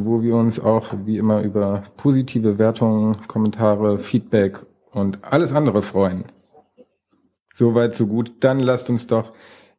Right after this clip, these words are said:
mit der ersten Szene starten, einem altbekannten, und zwar dem Man in Black. Häufig angeschossen, aber immer noch am Leben, kriecht er jetzt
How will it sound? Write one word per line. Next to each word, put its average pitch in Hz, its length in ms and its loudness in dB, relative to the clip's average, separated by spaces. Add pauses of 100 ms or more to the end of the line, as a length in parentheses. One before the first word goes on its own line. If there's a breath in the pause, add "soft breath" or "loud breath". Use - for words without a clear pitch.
(180)
mit 143 240 0
der 135 140 4
ersten 117 420 0
Szene 120 400 0
starten, 110 720 -2
einem 104 220 0
altbekannten, 127 760 -2
und 110 100 0
zwar 107 380 -2
dem 104 240 0
Man 117 160 0
in 117 120 -2
Black. 113 380 -2 (720 soft breath)
Häufig 151 340 0
angeschossen, 135 640 2
aber 120 360 0
immer 131 140 2
noch 123 160 0
am 117 120 0
Leben, 117 460 0
kriecht - 480 -4
er 123 200 2
jetzt - 440 -6